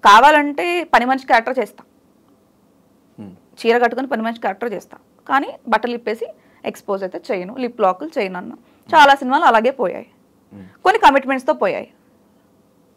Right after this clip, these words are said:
Speaker 1: కొన్ని దాని వల్ల పోయి, కొన్ని కమిట్స్-, కమిట్మెంట్స్ వల్ల పోయాయి. కొన్ని హీరో నచ్చకో, డైరెక్టర్ నచ్చకో తీసేశారు. So దానికి మనం ఏం చేస్తాం? నచ్చిన సినిమా, నాకు నచ్చిన సినిమా, కొన్ని కొన్ని సినిమాలు నేను చేశాను. ఆ, for example దీని గురి-, ప్రియదర్శి పేరు కింద చేశాను నేను.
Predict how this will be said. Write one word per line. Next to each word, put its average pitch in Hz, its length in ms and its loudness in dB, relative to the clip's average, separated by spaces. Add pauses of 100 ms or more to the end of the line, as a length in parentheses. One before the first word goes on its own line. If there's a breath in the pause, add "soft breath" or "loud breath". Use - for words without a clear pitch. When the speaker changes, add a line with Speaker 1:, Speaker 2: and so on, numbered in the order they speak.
(320)
Speaker 1:
కొన్ని 208 180 -6
దాని 196 220 4
వల్ల 269 200 4
పోయి, 302 160 0
కొన్ని 302 180 0
కమిట్స్-, 254 460 0
కమిట్మెంట్స్ 240 440 -4
వల్ల 233 140 2
పోయాయి. 190 340 -4 (680 soft breath)
కొన్ని 370 240 2
హీరో 330 340 4
నచ్చకో, 294 420 4
డైరెక్టర్ 269 320 4
నచ్చకో 262 240 0
తీసేశారు. - 560 -6 (600)
So 302 200 -4
దానికి 262 220 0
మనం 254 180 -2
ఏం 269 140 -6
చేస్తాం? 254 260 -4
నచ్చిన 247 280 -2
సినిమా, 285 300 0
నాకు 220 320 4
నచ్చిన 269 300 -6
సినిమా, 285 260 -6
కొన్ని 262 240 -2
కొన్ని 220 160 -6
సినిమాలు 208 260 -8
నేను 269 180 -10
చేశాను. 196 220 -16 (460 soft breath)
ఆ, 226 180 2
for 226 180 2
example 240 300 -2
దీని 254 200 -2
గురి-, 220 460 -10
ప్రియదర్శి 262 380 0
పేరు 233 200 0
కింద 233 140 -4
చేశాను 202 340 -4
నేను. 180 220 -14